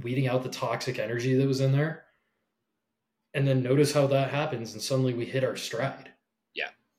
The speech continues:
Speaker 1: It, it's really impressive to see what he's been able to do. And, you know, I, I like the Broncos to cover this game without a doubt. I, I
Speaker 2: Yeah.
Speaker 1: it's just been too many close games.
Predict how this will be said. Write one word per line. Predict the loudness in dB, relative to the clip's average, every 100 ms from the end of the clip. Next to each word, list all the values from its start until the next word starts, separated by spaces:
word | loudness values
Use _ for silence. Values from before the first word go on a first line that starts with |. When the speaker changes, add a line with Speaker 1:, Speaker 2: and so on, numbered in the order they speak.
| _ _ _
Speaker 1:
It, | 4 4 4
it's | -2 -2 -8 -12 _ -4
really | 2 4 4
impressive | 4 2 2 0 -6
to |
see | -6 -2
what | -2 -2
he's | -4 -6
been | -4
able | -4 -6
to |
do. | -8 -6 -4
And, | -4 -6 -14 _ _ _ _ _ -4
you | -2
know, | 0 0
I, | 0 2 0 -4 -16 _ _ _ _ 2
I | 4
like | 6 4
the | 2
Broncos | 0 0 -2 -4
to | -8
cover | -8 -6 -6 -8 -14 _ _ -10
this | -8 -6
game | -6 -6
without | -6 -6 -6
a |
doubt. | -8 -10 -16 _
I, | -4
I | 2 4
Speaker 2:
Yeah. | 4 2 -2 -12 _ _ _ _ _ _ _
Speaker 1:
it's | 0 2
just | 2 4
been | 4 4
too | 2 0
many | 0 0
close | 0 2 2
games. | 0 -2 -2 -4 -8 -10